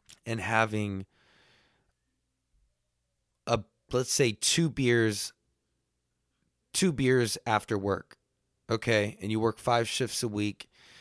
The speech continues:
That's ten beers. Okay, that's ten beers a week. That's forty, ten beers a week. That's forty fucking, uh,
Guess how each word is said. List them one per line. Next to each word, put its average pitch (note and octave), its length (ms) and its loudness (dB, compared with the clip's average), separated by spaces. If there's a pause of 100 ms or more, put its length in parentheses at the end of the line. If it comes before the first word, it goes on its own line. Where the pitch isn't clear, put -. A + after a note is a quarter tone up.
(440)
That's - 300 -4
ten B2+ 340 0
beers. F#2+ 640 0 (420)
Okay, G#2+ 280 -4
that's G#2 260 -2
ten D3 360 -2
beers B2 340 0
a A#2 40 0
week. G#2 480 -6 (800)
That's - 220 -4
forty, B2+ 680 0 (420)
ten F3+ 260 0
beers E3 280 0
a D3 80 -2
week. C3 380 -4 (1300)
That's A#2+ 240 -4
forty C#3+ 360 0
fucking, B2+ 540 -4
uh, G#2 600 0